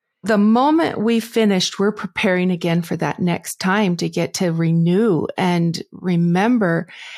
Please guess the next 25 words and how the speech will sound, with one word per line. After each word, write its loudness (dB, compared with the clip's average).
and 2
that 0
thinking 2
about -2
him, 0
th-, -4
that 0
blessing 0
to -4
always 2
have 0
his 0
spirit, -4
if -2
we 2
will 2
remember 2
him, -4
that's -2
to -4
be 0
taken -4
at -6
face -4
value. -6